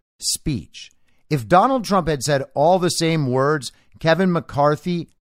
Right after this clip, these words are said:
said on Friday night, that was by this point Saturday morning, finally elected after midnight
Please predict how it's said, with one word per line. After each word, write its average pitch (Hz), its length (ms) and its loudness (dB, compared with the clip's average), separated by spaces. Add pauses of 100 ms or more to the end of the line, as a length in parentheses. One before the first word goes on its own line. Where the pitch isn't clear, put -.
said 151 500 0 (560)
on 131 300 0
Friday 151 380 2
night, 131 320 0
that 123 160 -4
was 107 240 -2
by 117 260 0
this 120 260 -4
point 127 440 -6
Saturday 123 580 -2
morning, 120 800 -2 (420)
finally 170 540 2
elected 139 560 -2 (220)
after 156 360 2
midnight 143 560 -2